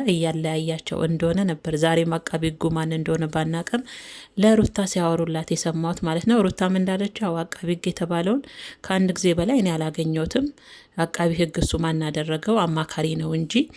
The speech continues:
እኔም ደግሞ አንድ ጊዜ ነው ያገኘሁት። ከዛ በኋላ ነገሩ ስላልተመቸን ትቼዋለሁ። የኔና አብርሽ ነገር እኮ፣ እ፣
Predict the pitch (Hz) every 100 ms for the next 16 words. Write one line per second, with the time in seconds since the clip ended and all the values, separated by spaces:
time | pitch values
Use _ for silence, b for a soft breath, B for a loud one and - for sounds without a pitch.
0 | B B 165 170 160 165 254 185 160 160
1 | 165 160 151 156 170 254 - 165 147 160
2 | 165 165 214 196 160 165 170 170 165 -
3 | 170 170 247 226 - - 160 165 175 277
4 | B B B B B 196 208 214 196 175
5 | 170 - 170 165 170 170 - 254 233 180